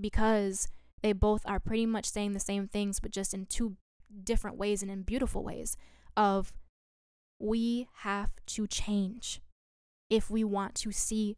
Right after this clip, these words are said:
change. If we want better in this world, we have to be better. If you want better in your life, you have to become better first. You want better in relationships, you have to become better first. It's literally what these are saying. And also that it starts with us.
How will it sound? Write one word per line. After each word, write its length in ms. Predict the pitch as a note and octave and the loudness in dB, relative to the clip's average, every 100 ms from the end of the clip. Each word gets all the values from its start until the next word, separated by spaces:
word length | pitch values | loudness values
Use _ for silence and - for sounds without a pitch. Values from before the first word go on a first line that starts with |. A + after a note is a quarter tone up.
| - | -4
change. 480 | - G3+ F#3+ - - | 0 0 0 -6 -10
If 120 | - | -4
we 140 | G#3+ | 0
want 380 | A3+ A#3+ A#3+ G3+ | 4 4 2 0
better 260 | A3+ A3+ A3 | 2 4 4
in 140 | G#3+ | 4
this 140 | G#3+ | 0
world, 360 | G3+ G#3 G3+ G3+ - - - | 0 2 0 0 -6 -16 -4
we 160 | A3 | 0
have 140 | G#3+ G#3 | 2 2
to 80 | G3 | 0
be 120 | G3+ | -2
better. 200 | G#3 G3+ | -4 -2
If 120 | G3+ | 0
you 80 | A3+ | 2
want 240 | A3+ A3+ G3 | 4 4 6
better 240 | A3+ A#3 | 8 8
in 160 | A3+ A3+ | 8 6
your 120 | A3+ | 6
life, 300 | G#3 G3+ G#3 - - | 4 4 2 -2 -8
you 220 | G#3 A3 | -4 0
have 180 | A#3 G#3+ | 2 0
to 80 | - | -4
become 300 | G#3 - G3+ | -6 -4 -4
better 220 | G3 G3+ | -4 -4
first. 240 | G#3 G3 A3 | -4 -4 -2
You 80 | |
want 220 | G#3+ G3+ F#3+ | -2 -2 2
better 240 | A3+ A#3 | 6 6
in 120 | A3 | 6
relationships, 680 | G#3+ G#3 A3 A3 G#3+ A3+ - - - | 4 4 4 2 2 -2 -4 -12 -16
you 260 | G#3+ G#3 C4 | -2 4 6
have 180 | C4 - | 6 2
to 100 | A3 | 0
become 300 | A#3 A#3+ A3+ | 2 4 4
better 240 | A#3+ C4+ | 4 2
first. 460 | - - - - - - _ _ _ _ _ _ _ - | 0 -2 -6 -8 -8 -14 _ _ _ _ _ _ _ -12
It's 140 | - | -2
literally 460 | A#3+ B3 C4 B3+ A#3 | 6 8 10 8 6
what 180 | A3 G#3+ | 4 2
these 180 | G#3 | 0
are 60 | G3 | 0
saying. 400 | - G3+ G3 G3+ - - - - | 0 0 -2 -4 -12 -16 -16 -12
And 140 | A3+ - | -10 -4
also 600 | G#3+ B3 G#3+ F#3+ F#3+ - - | -2 0 0 0 -2 -6 -8
that 200 | G3 G3 | -2 -2
it 80 | F#3 | -2
starts 340 | - A#3+ - | -2 0 4
with 100 | - | 4
us. 440 | - A#3 F3+ - | 4 -2 -2 -8